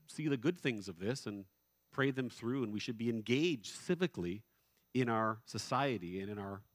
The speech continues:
world in meaningful ways, as opposed to withdrawing and retreating. One of the things, interestingly enough, about this revolution, last thought, is that one of the differences is that it's a bit like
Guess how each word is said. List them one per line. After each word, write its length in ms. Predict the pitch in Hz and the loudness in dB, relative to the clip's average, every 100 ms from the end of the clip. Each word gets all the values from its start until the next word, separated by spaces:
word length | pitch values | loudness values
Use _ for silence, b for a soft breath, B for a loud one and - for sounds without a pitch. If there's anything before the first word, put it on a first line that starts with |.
| _ | _
world 380 | 101 123 104 85 - | -4 0 0 -4 -12
in 180 | - 98 | -10 -6
meaningful 460 | 107 117 113 - 104 | -4 -4 -4 -6 -2
ways, 260 | 123 92 - | -2 -2 -4
as 200 | 101 98 | -6 -8
opposed 400 | - 113 110 - | -4 -4 -4 -6
to 180 | 104 107 B B B B B | -6 -6 B B B B B
withdrawing 920 | - 113 127 104 104 113 131 107 92 101 | 2 4 4 -2 2 4 4 2 -2 -2
and 240 | 98 98 | -4 -2
retreating. 580 | 107 110 - 170 104 78 _ _ _ _ _ _ _ _ _ _ _ _ - B B - | -2 -2 -4 -4 -4 -10 _ _ _ _ _ _ _ _ _ _ _ _ -20 B B 0
One 160 | 110 185 | 2 4
of 60 | |
the 100 | 143 | 2
things, 320 | - 113 107 | 0 -4 -2
interestingly 360 | 113 135 - 101 | -2 -2 -2 0
enough, 180 | 98 117 | 0 0
about 280 | 95 98 92 | -2 -4 -2
this 220 | 98 - | -4 -2
revolution, 560 | 101 101 98 120 113 | -2 0 -2 -2 -4
last 260 | 95 104 - | -4 -4 -6
thought, 380 | - 87 101 - | -8 -2 -2 -2
is 260 | 101 95 - | -6 -6 -4
that 180 | 107 - _ b b | -4 -4 _ b b
one 180 | 160 196 | -2 -2
of 80 | 185 | -2
the 60 | |
differences 760 | 143 - 226 190 139 - 98 90 | -6 -4 -4 -4 -6 -2 -2 0
is 360 | 95 104 123 - B B | 0 0 -2 -8 B B
that 120 | 135 | -2
it's 140 | 135 139 | 0 0
a 80 | 117 | -2
bit 280 | 113 208 | -2 -2
like 400 | 147 143 139 - | 0 0 0 -4